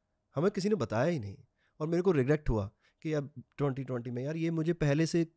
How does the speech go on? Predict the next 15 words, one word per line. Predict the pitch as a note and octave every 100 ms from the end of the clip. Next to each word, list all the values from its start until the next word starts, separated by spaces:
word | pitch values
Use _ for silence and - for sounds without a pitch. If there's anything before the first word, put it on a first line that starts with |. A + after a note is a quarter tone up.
| _ _ _ _ _
मतलब | C3 E3+
आज | D#3+ D#3 D#3+
अगर | E3 E3
मुझे | D#3+ D#3+ E3+ E3 _ _ _ _ _
सुपर | - D3 D#3+
कार | D3+ D3
दौड़ानी | D3 C3+ C3+ D3
है | E3+
तो | F3+
साइकिल | D3+ C#3
सीख | D#3 D3+
लेना | D#3 D3+
चाहिए | C3 A#2
था | G#2+
भाई। | G2+ G2